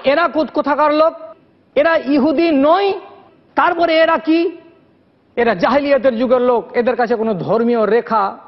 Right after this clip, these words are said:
ধর্মীয় কোনো পরিচিতি ছিল না, এরা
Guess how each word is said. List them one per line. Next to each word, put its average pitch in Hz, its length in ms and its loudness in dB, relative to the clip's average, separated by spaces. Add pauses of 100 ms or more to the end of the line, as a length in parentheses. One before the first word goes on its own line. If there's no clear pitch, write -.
(440)
ধর্মীয় 254 420 2
কোনো 254 220 0
পরিচিতি 247 640 -2 (180)
ছিল 247 260 -2
না, 202 220 -2 (960)
এরা 254 220 0